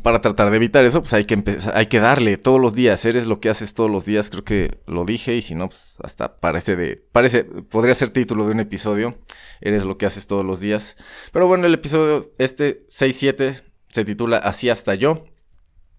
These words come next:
Así hasta yo, se-, eh, segunda parte, parte dos.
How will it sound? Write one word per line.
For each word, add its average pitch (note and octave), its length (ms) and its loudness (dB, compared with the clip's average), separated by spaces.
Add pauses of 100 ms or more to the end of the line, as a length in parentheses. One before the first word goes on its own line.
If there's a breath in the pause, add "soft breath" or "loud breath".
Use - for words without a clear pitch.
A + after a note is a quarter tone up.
(140)
Así G2 220 -6
hasta G#2 200 -4
yo, G#2 140 0
se-, F#2+ 280 -6
eh, F#2 400 -10
segunda A2+ 440 -2
parte, - 300 -6
parte G#2 340 -2
dos. - 300 -12